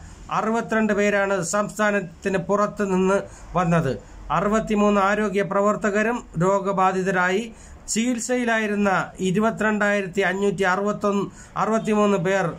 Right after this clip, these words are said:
രോഗമുക്തരായി. പീഡന കേസിൽ ഒരു മാസം ജയിലിൽ ഡി എൻ എയിൽ നി-, നിരപരാധി. പതിനേഴുകാരി പീഡനത്തിനിരയായി ഗർഭിണിയായ കേസിൽ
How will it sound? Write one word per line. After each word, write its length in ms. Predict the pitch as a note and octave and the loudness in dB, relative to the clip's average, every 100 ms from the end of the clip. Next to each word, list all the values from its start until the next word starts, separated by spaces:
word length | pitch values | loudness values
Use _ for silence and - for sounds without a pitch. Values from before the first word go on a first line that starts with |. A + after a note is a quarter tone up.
| - | -4
രോഗമുക്തരായി. 1040 | E3 F#3 F#3+ F#3 F3+ E3 E3+ D3 C3 G#2 D#2+ - - - - - - - - - A3+ | 0 2 2 0 -2 0 0 0 0 -4 -8 -14 -18 -18 -16 -16 -18 -18 -18 -6 0
പീഡന 400 | B3 C#4 D4+ D4+ | 2 2 2 0
കേസിൽ 460 | C4+ C4 B3 C4+ | 0 -2 -2 -2
ഒരു 240 | B3+ A#3 C4 | 0 2 4
മാസം 440 | C4 B3+ B3+ B3 | 2 2 0 0
ജയിലിൽ 580 | A3+ A#3 A3+ A#3 B3 F#3 | 0 0 0 0 0 0
ഡി 160 | E3+ G#3+ | 2 4
എൻ 340 | A#3+ B3 A#3+ | 4 2 2
എയിൽ 440 | A3 A3+ A#3 A3+ - | 0 0 -2 -6 0
നി-, 240 | F3+ F#3+ E3+ E3 D#3 F3+ | 2 2 2 0 -2 0
നിരപരാധി. 800 | F3+ G#3+ G3+ G3 D#3+ B2 F2+ - - - - - - - - - - - - - - - - - - | 2 2 2 0 0 -2 -10 -12 -16 -16 -20 -20 -20 -20 -20 -20 -20 -18 -18 -18 -20 -20 -20 -12 -2
പതിനേഴുകാരി 760 | G3 B3 D4+ D#4 D#4 C#4 C4+ B3+ | 0 2 2 2 2 0 0 -2
പീഡനത്തിനിരയായി 920 | A#3+ B3 C4 B3 B3 A#3+ A#3 A#3+ A3 | 0 2 2 0 0 2 2 0 0
ഗർഭിണിയായ 680 | G#3+ A3 A3+ B3 A#3+ A#3 A3 | 0 0 2 2 4 2 0
കേസിൽ 720 | G3+ G#3+ G3+ G#3 G#3 A3+ | 0 -2 -2 -2 -2 -4